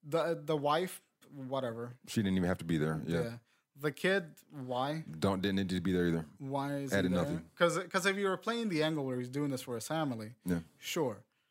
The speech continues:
Speaker 1: But his family is never in any danger. There's
Speaker 2: No.
Speaker 1: never any real dire consequences
Speaker 2: Mm-mm.
Speaker 1: of him doing the murders.
Speaker 2: No.
Speaker 1: So it's all just a very self-contained, like, story, like, crime tr-, thriller triangle,
Speaker 2: Mm.
Speaker 1: where it tries to paint a bigger picture,
Speaker 2: Mm.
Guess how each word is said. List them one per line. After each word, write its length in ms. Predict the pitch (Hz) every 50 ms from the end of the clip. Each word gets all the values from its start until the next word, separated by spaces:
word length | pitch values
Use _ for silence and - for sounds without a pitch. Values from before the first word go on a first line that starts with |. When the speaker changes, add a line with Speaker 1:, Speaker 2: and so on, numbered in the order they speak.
| _ _ _ _
Speaker 1:
But 140 | 143 175 175
his 100 | 170 -
family 380 | - 196 196 208 208 196 180 165
is 100 | 151 151
never 260 | 160 156 143 151 147
in 120 | 139 139
any 180 | 139 135 131 127
danger. 560 | 117 120 127 143 160 170 180 185 196 202 202
There's 280 | 185 156 - 139 139 -
Speaker 2:
No. 60 | 151 151
Speaker 1:
never 200 | 151 147 160 160
any 240 | 147 147 147 139 127
real 320 | 117 120 127 135 139 135 127
dire 420 | 120 113 117 113 113 127 131 127
consequences 880 | 123 - 120 120 123 - 151 - 156 151 143 - - 151 147 147 147 - _ _ -
Speaker 2:
Mm-mm. 200 | - 92 92 95
Speaker 1:
of 100 | 131 127 -
him 200 | 143 139 131 117
doing 420 | 117 123 127 135 139 147 147 143
the 120 | 131 135
murders. 680 | 127 120 110 113 123 131 156 165 175 180 185 147 78 85
Speaker 2:
No. 80 | 90 98 98 - _ _ _ _ _ _ _ _ _ _ _
Speaker 1:
So 200 | - - - 190 196
it's 200 | 190 180 - -
all 180 | 226 262 302
just 200 | - 339 269 -
a 40 | 214
very 320 | 170 160 165 180 185 190
self-contained, 1200 | 156 - - - 165 156 160 - - - 165 139 - - 139 123 127 135 139 139 139 135 135 131 - _ _ _ _ _ _ _ _ _ _ _ -
like, 200 | - 143 143 135 -
story, 460 | - - 151 139 147 156 156 165 165
like, 200 | 151 135 117 -
crime 340 | - - 135 131 135 139 139
tr-, 100 | - - _ _ _ _ _ _ - -
thriller 300 | - - 156 147 143 139
triangle, 600 | 131 - - 147 143 156 190 214 226 247 262 269 269
Speaker 2:
Mm. 200 | - - 90 87 - _ - _ _ _ -
Speaker 1:
where 220 | 170 170 170 170
it 100 | 165 160 -
tries 420 | - - 175 170 196 247 262 254 -
to 100 | - -
paint 200 | - - 165 151
a 40 | 135
bigger 220 | 127 131 117 117 113
picture, 500 | - 113 107 - - 107 104 107 107 131
Speaker 2:
Mm. 180 | 165 160 156